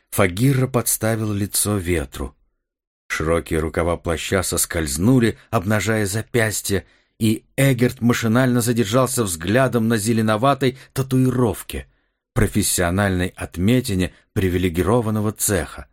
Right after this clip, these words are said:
цеха учителей фехтования. Фагирра улыбнулся, перехватив этот взгляд.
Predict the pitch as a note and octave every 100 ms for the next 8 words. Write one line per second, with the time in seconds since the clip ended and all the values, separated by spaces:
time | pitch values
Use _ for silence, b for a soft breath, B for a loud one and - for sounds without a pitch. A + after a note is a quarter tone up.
0 | _ _ _ _ - B2+ A2+ A#2 A#2 -
1 | A#2+ G2+ F#2+ F2+ G2+ F2+ G#2 - G#2 F#2+
2 | E2+ C#2+ C2+ C2 _ _ _ _ _ _
3 | _ _ _ _ - - G2 A#2 B2 A2
4 | A#2 G#2 F#2 D#2 D#2 D2+ C#2 - C#2 -
5 | F#2+ D#2 - E2+ E2+ D2+ - - D#2+ C2+
6 | D2 D2 C2 B1+